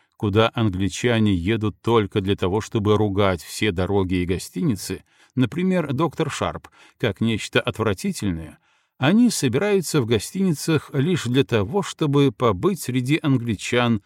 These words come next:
в своём обществе. Странно, однако,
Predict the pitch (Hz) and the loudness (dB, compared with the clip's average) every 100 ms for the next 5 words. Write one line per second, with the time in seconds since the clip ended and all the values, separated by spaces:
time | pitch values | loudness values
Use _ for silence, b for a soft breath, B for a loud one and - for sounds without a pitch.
0 | _ - - 107 98 101 110 101 - - | _ -14 -2 0 2 2 -2 -8 -10 -12
1 | - - - _ _ _ _ _ _ _ | -14 -18 -20 _ _ _ _ _ _ _
2 | _ - - 139 220 247 202 127 95 117 | _ -18 -6 0 0 2 2 2 2 0
3 | 117 - 110 | 0 2 0